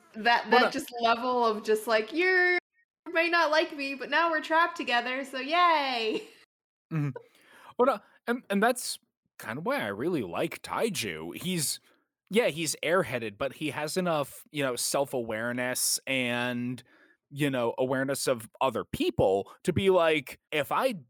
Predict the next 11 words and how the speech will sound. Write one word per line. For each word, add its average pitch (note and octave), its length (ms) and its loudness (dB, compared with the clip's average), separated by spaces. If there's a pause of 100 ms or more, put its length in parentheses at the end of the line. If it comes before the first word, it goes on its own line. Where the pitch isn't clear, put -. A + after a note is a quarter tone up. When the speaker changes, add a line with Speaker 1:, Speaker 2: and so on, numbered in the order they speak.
(140)
Speaker 2:
do B2+ 340 -4
that A#2 260 -6
sort C#3 260 -4
of A2+ 200 -10
big G#2 180 -10
dramatic G2+ 520 -8
thing A2 480 -8
right G#2 260 -6
now, A#2 480 0 (280)
this D#3 260 2
situation E3 880 2